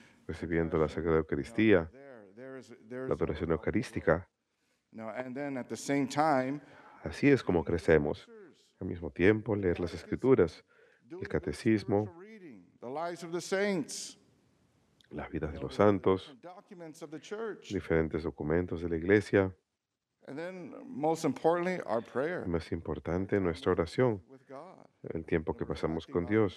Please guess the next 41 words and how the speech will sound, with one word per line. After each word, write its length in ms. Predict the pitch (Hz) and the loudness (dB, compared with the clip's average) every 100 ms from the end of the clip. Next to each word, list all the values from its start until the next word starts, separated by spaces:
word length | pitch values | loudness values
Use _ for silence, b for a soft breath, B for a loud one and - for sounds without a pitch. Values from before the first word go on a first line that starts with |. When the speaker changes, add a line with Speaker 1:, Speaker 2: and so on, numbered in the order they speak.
| - | -10
Speaker 2:
scriptures, 640 | 147 - _ - 110 _ - | -20 -20 _ -20 -20 _ -10
Speaker 1:
reflexionando 600 | - 80 80 80 90 90 | -8 -4 -2 0 0 -2
sobre 240 | - 87 | -4 0
las 100 | 85 | 0
Speaker 2:
being 80 | 82 | 0
with 0 | |
Jesus, 40 | - | -8
Speaker 1:
Escrituras, 560 | 98 131 123 85 - | -4 2 2 2 -4
Speaker 2:
having 300 | 147 151 123 120 | -20 -20 -20 -20
this, 260 | 127 - _ 98 | -20 -20 _ -10
Speaker 1:
estando 300 | - 85 82 | -6 -4 -4
Speaker 2:
having 80 | |
a, 20 | 123 | -6
Speaker 1:
con 120 | 82 | -8
Speaker 2:
this 120 | 78 - | -10 -6
Speaker 1:
Jesús, 360 | 139 101 - | -6 -6 -10
Speaker 2:
personal 340 | - 175 160 147 | -20 -20 -16 -12
relationship 720 | 131 139 175 - 156 - 117 104 | -10 -8 -10 -12 -14 -8 -6 -2
with 20 | 85 | -2
Speaker 1:
teniendo 260 | 87 87 | 0 0
Speaker 2:
God, 60 | 87 | 0
Speaker 1:
una 140 | 82 | -2
relación 520 | 80 82 80 - 90 90 | -4 -6 -6 -2 -2 -2
personal, 540 | 80 - 73 87 101 | -6 -6 -4 0 0
Speaker 2:
speaking 140 | 92 123 | -4 -14
to 60 | |
him, 300 | 160 156 135 107 | -18 -16 -16 -18
you 0 | |
know, 680 | _ _ _ _ _ - 73 | _ _ _ _ _ -12 -4
Speaker 1:
hablándole, 480 | 78 92 107 85 71 | -2 0 0 -2 -4
Speaker 2:
talking 320 | 180 - 151 | -10 -18 -16
to 80 | 139 | -14
him, 260 | 139 110 | -14 -12
telling 340 | 110 147 165 147 | -10 -8 -6 -6
him 200 | 151 127 B B - | -6 -8 B B -8
how 140 | 123 151 | -2 0
much 260 | 160 - | 0 0
you 60 | 92 92 | 0 0
love 80 | |
Speaker 1:
diciéndole 200 | 87 82 | 0 0
Speaker 2:
him, 60 | 82 | -2